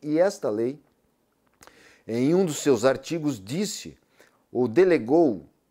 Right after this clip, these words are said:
a propriedade e a posse de todos os objetos espaciais que essas empresas explorarem.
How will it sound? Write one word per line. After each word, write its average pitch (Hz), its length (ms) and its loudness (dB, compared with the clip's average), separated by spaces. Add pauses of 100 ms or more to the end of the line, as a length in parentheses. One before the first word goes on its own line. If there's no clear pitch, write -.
a - 80 -10
propriedade 120 1040 0
e 151 100 2
a 135 80 0
posse 156 640 -2
de 110 180 -16
todos 190 420 -2
os 147 180 -8
objetos 131 400 -4
espaciais 120 580 -6
que - 100 -6
essas 117 280 -10
empresas 110 420 -8
explorarem. 120 640 -2